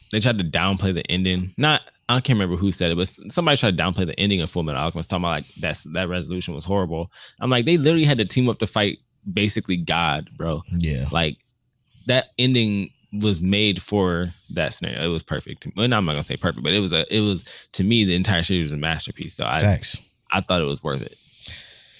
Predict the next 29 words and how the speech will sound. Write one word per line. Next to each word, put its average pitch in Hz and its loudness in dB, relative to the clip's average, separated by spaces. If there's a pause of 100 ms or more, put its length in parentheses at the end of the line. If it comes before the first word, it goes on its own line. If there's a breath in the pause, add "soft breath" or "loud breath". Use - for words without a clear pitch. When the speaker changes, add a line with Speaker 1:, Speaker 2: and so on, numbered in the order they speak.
(280 loud breath)
Speaker 2:
It, 87 2
it 92 4
blew 101 2
my 104 6
mind. 80 4 (320 loud breath)
Now, 92 0
it 98 4
made 107 8
me 104 10
wanna 90 6
rewatch 90 4
it - 0
so - 2
bad, 76 -2
but 64 -10
I'm 71 -8
like, 76 -4 (220)
"I 82 -2
gotta 73 -2
not 76 0 (180)
because - 0
I 71 -2
wanna 69 -2
just - 2
watch 62 -4
other 62 -8
stuff 82 2
right 82 2
now, 78 4